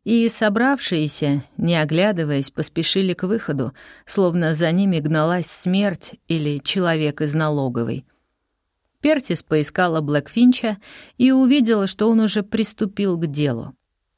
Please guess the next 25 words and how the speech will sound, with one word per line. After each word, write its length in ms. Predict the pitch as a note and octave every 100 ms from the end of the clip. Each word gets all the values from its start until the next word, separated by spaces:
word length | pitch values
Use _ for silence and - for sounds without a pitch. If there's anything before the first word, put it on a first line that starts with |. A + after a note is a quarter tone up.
| _ _ _ -
Лавируя 560 | D#3+ C#3+ D3+ F#3 E3 C#3+
среди 360 | - D#3 D3
скорбящих, 880 | D3+ - C#3+ C#3+ E3+ F#3 - B2+ - -
он 220 | G3+ F#3+
отводил 520 | F3+ F3 F3 F#3+ G#3+
нужных 480 | E3+ F#3+ E3+ D#3+ -
людей 380 | E3 D#3+ F3+ D#3+
в 80 |
сторону, 540 | - - F#3 A3 A#3 A#3 - - - -
быстро 400 | A3 D4 - G#3+
говорил 480 | F#3 F#3+ G#3 B3+ C#4+
им 140 | B3+
что-то, 540 | A3+ - B3 A#3 A3 F#3+ _ _
передавал 580 | - F3 E3+ E3+ F3+ F#3+
записку 680 | E3 E3+ - A#3+ - - G#3+
и 180 | - F3+
отходил, 800 | E3+ E3+ - F3 E3+ A#3+ E3 B2 - - - _
а 200 | - D#3+
те 380 | D3+ - A3 A#3+ - _ _
испуганно 720 | A3+ F3+ - G#3 F3 E3+ D#3+
и 200 | C#3 -
гневно 640 | D#3 D3 D3 D3 F3 A#3 B3
смотрели 600 | - A#3 G3+ D#3+ C#3+ C#3
ему 280 | C#3 C3+ B2+
вслед. 520 | - D3 C3 -